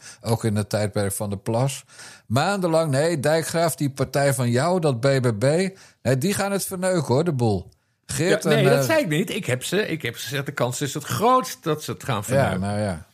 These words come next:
Speaker 1: En dan blijkt het nota bene de man van wie de minister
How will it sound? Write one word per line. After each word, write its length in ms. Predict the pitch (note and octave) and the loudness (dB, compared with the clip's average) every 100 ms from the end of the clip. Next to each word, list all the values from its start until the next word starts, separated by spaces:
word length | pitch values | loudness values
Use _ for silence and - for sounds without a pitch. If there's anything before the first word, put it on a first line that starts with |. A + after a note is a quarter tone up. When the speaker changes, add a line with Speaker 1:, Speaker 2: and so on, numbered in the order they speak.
| _ | _
Speaker 1:
En 140 | G#2+ | -2
dan 140 | A2+ | -2
blijkt 320 | G#2 A#2+ C3 C3+ | 0 0 0 -2
het 140 | B2 | -2
nota 320 | A#2+ C3+ A#2 A#2 | 2 2 2 -2
bene 520 | B2+ C3 B2 A#2 A2+ - - _ _ | -2 -2 -2 -2 -2 -8 -20 _ _
de 140 | - A#2+ | -2 0
man 320 | A2+ B2 A#2+ | 2 2 0
van 180 | B2 A2+ | -4 -2
wie 120 | A#2 | 0
de 80 | A2 | 0
minister 760 | G#2+ A2 B2+ C#3 - B2+ B2 | 0 0 0 0 -4 -8 -8